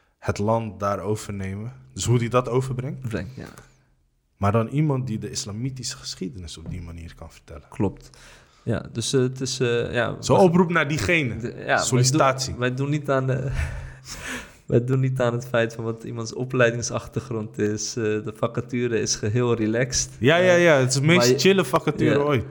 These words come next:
Speaker 1: hoeft niet
Speaker 2: Maar
Speaker 1: zo'n
Speaker 2: je
Speaker 1: pak aan te doen.
Speaker 2: maar je moet wel funny as heaven zijn.
Speaker 1: Ja, man. Bij binnenkomst moeten we gewoon tranen. Gewoon
Speaker 2: Gewoon.
Speaker 1: lachen.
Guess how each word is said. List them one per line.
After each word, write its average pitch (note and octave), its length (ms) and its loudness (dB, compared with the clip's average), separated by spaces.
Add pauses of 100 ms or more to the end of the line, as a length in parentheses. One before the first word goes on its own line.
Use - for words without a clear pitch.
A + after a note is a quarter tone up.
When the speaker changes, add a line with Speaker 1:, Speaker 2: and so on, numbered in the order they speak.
(120)
Speaker 1:
hoeft A#2 120 -6
niet B2 100 6
Speaker 2:
Maar C3 60 8
Speaker 1:
zo'n C#3+ 140 6
Speaker 2:
je C#3+ 40 -4
Speaker 1:
pak F3+ 240 2
aan A#2 140 2
te A2+ 60 -10
doen. A2 80 -6
Speaker 2:
maar B2+ 100 6
je C3+ 60 8
moet C#3 160 6
wel D3+ 280 6
funny D3 300 4
as C3+ 140 6
heaven B2 280 4
zijn. G#2+ 300 -6
Speaker 1:
Ja, D3 300 4 (340)
man. D#3+ 300 4
Bij D3 180 2
binnenkomst F#3 560 4
moeten C3 240 4
we C3 60 -2
gewoon B2+ 180 2
tranen. B2+ 380 4 (360)
Gewoon B2 200 -4
Speaker 2:
Gewoon. C3+ 220 8
Speaker 1:
lachen. C3 340 4